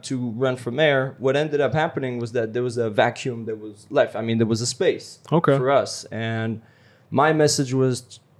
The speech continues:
Speaker 2: Why not?
Speaker 1: mostly about the climate, mostly about, you know, what we could do to make the town more pleasing, more, as,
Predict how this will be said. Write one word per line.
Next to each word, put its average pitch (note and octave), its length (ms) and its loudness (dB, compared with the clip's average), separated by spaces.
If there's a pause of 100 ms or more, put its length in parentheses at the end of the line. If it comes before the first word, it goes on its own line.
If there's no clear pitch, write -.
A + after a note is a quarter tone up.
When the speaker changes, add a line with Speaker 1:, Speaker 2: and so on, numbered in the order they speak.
(180)
Speaker 2:
Why B2 140 6
not? C3+ 220 10
Speaker 1:
mostly D3 500 2
about A2+ 340 2
the A2+ 80 -8
climate, G#2+ 540 -2
mostly C3+ 340 0
about, A2 380 0 (420)
you A#2 120 -6
know, G2 480 -4
what C3+ 260 2
we C3+ 100 0
could B2+ 240 -6
do D3+ 420 6
to B2 640 2 (800)
make C#3+ 240 0
the C#3 100 -6
town C3+ 420 -2
more C3+ 560 6 (1300)
pleasing, F3 640 4
more, C3 340 2
as, B2+ 300 -2